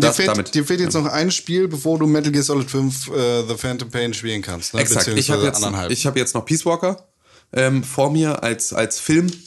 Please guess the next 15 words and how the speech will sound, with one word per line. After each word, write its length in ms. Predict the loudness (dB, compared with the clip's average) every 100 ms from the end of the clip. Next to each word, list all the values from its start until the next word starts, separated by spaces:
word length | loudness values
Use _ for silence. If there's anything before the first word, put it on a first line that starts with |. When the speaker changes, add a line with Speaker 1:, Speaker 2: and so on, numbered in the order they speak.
| -4
Speaker 2:
den 80 | -2
ich 120 | -2
mir 200 | -4 -4 -2
reinziehe. 400 | 0 0 0 0
Und 100 | 0
ich 100 | -2
denke, 220 | -2 -2 -2
ich 100 | 0
werde 220 | 0 0
auch 180 | -2 0
Ground 300 | 0 0 0
Zeroes 480 | 2 2 -2 -6 _ _ -20 -14 -2
als 380 | 0 2 0
Film 400 | 0 2 2 0 -10 _ -6
schauen. 380 | -2 0 -2